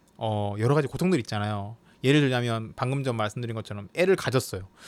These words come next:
그래서 임신을 하고 막 애를 출산해요. 근데 그 고통이 크잖아요. 근데 이, 이 사람은 화가잖아요. 그러니까 화가니까 이 고통을, 이, 그리는 거예요. 고통을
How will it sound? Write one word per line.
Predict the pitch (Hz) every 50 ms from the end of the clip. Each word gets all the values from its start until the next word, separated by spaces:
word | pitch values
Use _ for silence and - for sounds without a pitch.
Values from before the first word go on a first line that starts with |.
| - - - -
그래서 | - 131 - - -
임신을 | 165 175 170 - 202 185 165 151 151
하고 | 151 143 143 127
막 | 127 -
애를 | 151 160 160 151
출산해요. | - 196 175 - 170 156 160 165 143 110 98 - _ - - - -
근데 | - - 180 175
그 | - 185 165
고통이 | - - 143 - 196 185
크잖아요. | 180 - - 262 - 262 220 160 120 107 107 110 110 107 104 104 107 107 _ - - - - - _ _ _
근데 | - 185 190 202 202
이, | 165 185 190 208 202 -
이 | - 196 196 202 196
사람은 | 208 208 202 196 190 185 175 165 151 143 139
화가잖아요. | - - 220 - 240 233 247 220 175 127 110 113 123 120 110 107 107 - _ - - - _ _
그러니까 | - 170 165 175 -
화가니까 | - - - 226 214 226 233 220 190 - - 156 147 147 -
이 | 190 190
고통을, | - - 147 139 - - 202 202 208 208 175 135 110 104 104 - _ _ _ _ _ _ _ _ _
이, | 190 185 185 180 175 165 156 143 120 - - _ _ _ _ _ _ _
그리는 | - - 202 226 202 151
거예요. | 117 104 95 90 90 - - - - - - _ _ _ _ _ _ _ _ _ _ _ _
고통을 | - - - - - 226 220 214 196 180